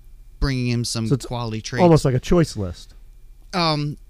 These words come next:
Speaker 1: um, it's, it's their s-, specific center activities. Like, the,
Speaker 2: Okay.
Speaker 1: the top item on the playlist is working with the teacher in the guided reading group.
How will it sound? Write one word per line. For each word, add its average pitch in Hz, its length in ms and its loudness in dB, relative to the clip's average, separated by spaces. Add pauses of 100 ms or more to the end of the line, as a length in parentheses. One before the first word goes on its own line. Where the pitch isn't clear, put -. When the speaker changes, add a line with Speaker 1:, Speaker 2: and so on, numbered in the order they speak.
Speaker 1:
um, 170 300 0
it's, - 260 -6
it's 160 220 -6
their 196 240 -2
s-, - 240 -8
specific - 640 -6
center 165 520 -2
activities. 113 640 -6
Like, 117 200 -2
the, 120 100 0
Speaker 2:
Okay. 107 140 -2
Speaker 1:
the 135 80 -4
top 147 360 -4 (480)
item 139 320 -4
on 123 120 -2
the 117 80 -6
playlist 120 560 -6
is 110 280 -8
working 131 480 -6
with 120 140 -6
the 117 80 -10
teacher 123 420 -8
in 107 80 -4
the 107 80 -6
guided 107 380 -4
reading 107 300 -4
group. 107 240 -8